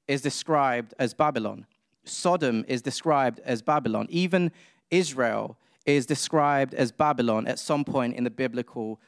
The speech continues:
story. And in Jesus' day, or in John's day, Rome was considered Babylon. And all these systems and cities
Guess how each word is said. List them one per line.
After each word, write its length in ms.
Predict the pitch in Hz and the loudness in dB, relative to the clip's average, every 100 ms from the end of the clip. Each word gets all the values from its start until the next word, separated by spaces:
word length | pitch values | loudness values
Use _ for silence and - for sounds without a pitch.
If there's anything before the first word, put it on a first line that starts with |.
| _ | _
story. 680 | - - 151 139 104 101 - _ _ _ _ _ _ _ _ _ - - - | -12 -2 0 0 -2 -10 -18 _ _ _ _ _ _ _ _ _ -20 -10 0
And 80 | |
in 100 | 147 | 2
Jesus' 580 | 143 180 190 170 156 143 | 4 4 4 2 0 -4
day, 280 | - 123 117 | -2 -2 0
or 80 | 117 | 0
in 100 | 113 | 0
John's 400 | 170 160 151 120 | 0 2 2 2
day, 380 | 110 110 110 110 _ - | -2 -6 -8 -12 _ -12
Rome 640 | 117 143 143 110 104 110 120 - | 0 4 4 4 0 -4 -6 -6
was 160 | 120 | -6
considered 600 | - 123 - 120 107 104 _ _ - | -2 -2 0 -4 -2 -6 _ _ 0
Babylon. 480 | 135 117 101 110 117 _ _ _ _ _ _ _ _ _ | 0 0 -4 -8 -18 _ _ _ _ _ _ _ _ _
And 160 | - 131 | 0 2
all 200 | 170 170 | 6 6
these 260 | 180 180 160 | 6 2 -2
systems 720 | - 196 165 - 160 151 131 | 0 2 2 0 2 4 4
and 140 | 131 | 2
cities 680 | - 180 - 131 120 113 | 0 -2 0 -2 0 -2